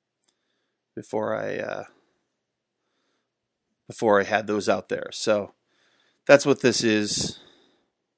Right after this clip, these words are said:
This is a, a, an excl-, explanation and a memoriam, maybe a little bit, um, to my mom,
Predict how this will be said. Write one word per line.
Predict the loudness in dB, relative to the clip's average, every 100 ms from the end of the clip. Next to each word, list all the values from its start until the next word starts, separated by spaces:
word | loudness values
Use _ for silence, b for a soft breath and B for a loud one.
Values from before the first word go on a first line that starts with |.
| _ _ _ _ _ _
This | -12 -8
is | -8 -6
a, | -8
a, | -8 -10 -8 -8 -10 b b b b b b b b b b b -2
an | 4
excl-, | 4 4 0 -4 -6 0
explanation | 2 2 -2 0 2 2 0 0 -2 -2 -4 -8 B B B B B B B B
and | -10 -8 -4
a |
memoriam, | -4 -2 -2 0 2 2 2 -2 -6 -10
maybe | -4 -2 0 0 -2 -6
a |
little | -4 -2 0
bit, | 2 2 -2 _ _ _ _ _ _ _ _ _
um, | -8 -8 -8 -12 -18 -20 _ _ _ _ _ _ _ _ _ _ _ _ _ b b b b b b _ _ -20 _ _ _ _
to | -4 -4
my | -4 -2
mom, | 0 0 -2 -8